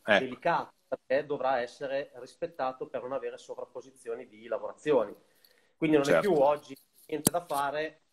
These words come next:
Speaker 2: vado in cantiere, qualcosa faccio. Eh, eh, è un
Speaker 1: <laughs>
Speaker 2: chiamo
Speaker 1: No, bisogna programmarlo giusto.
Speaker 2: Assolutamente, assolutamente,
Speaker 1: Senti, questo
Speaker 2: assolutamente.
Speaker 1: condominio a me sembra di ricordarlo, se, se non sbaglio.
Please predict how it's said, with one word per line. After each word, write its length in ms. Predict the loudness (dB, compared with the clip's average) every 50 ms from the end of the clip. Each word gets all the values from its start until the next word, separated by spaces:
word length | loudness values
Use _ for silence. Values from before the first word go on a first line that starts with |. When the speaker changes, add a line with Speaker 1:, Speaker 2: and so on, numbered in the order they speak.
| _ _ _
Speaker 2:
vado 240 | _ -6 -6 -4 -6
in 80 | -10 -6
cantiere, 580 | -6 -6 -6 -6 -8 -4 -4 -4 -4 -4 -6
qualcosa 440 | -8 -10 -12 -10 -10 -12 -10 -12 -12
faccio. 580 | -10 -8 -8 -8 -10 -12 _ -14 -14 -14 -14 _
Eh, 260 | -10 -8 -8 -8 -8 -12 _
eh, 220 | -10 -8 -8 -6 -4
è 80 | -2
un 360 | -2 -2 -2 -4 -6 -6 -6 -6
Speaker 1:
<laughs> 40 | -4
Speaker 2:
chiamo 340 | 0 2 2 2 2 2
Speaker 1:
No, 120 | 2 2 2
bisogna 340 | 2 2 6 6 6 6 8
programmarlo 680 | 6 4 6 6 4 2 4 2 2 2 2 0 -4 -4
giusto. 500 | -4 -6 -8 -8 -10 -14 -14 -14 -14 -14 -18 _ _ -10 -10 -10 -10 _ _ _ _ _ _ _ _ _ _ _ _ _ _ -20 -20 _ _
Speaker 2:
Assolutamente, 840 | -6 -6 -6 -2 -2 -4 -4 -4 -8 -12 -14 -12 -10 -10 -10 -10 _
assolutamente, 640 | -12 -14 -14 _ _ _ -12 -8 -8 -8 -8 2 6
Speaker 1:
Senti, 240 | 6 8 8 6 6
questo 220 | 6 6 8 8
Speaker 2:
assolutamente. 20 | 4
Speaker 1:
condominio 440 | 4 4 4 4 2 4 4 4 6
a 40 |
me 120 | 6 4 2
sembra 280 | 2 -2 -2 -2 -2
di 120 | 0 -2 -4
ricordarlo, 880 | -4 -4 -6 -6 -6 -6 -8 -10 -10 -10 -10 -12 -12 -12 -12 -14 -14 -16
se, 340 | -14 -12 -12 -12 -10 -12 -12
se 160 | -14 -14 -12 -10
non 120 | -10 -10
sbaglio. 640 | -10 -2 -2 -2 -2 -2 -4 -8 -16 -20 -20 -20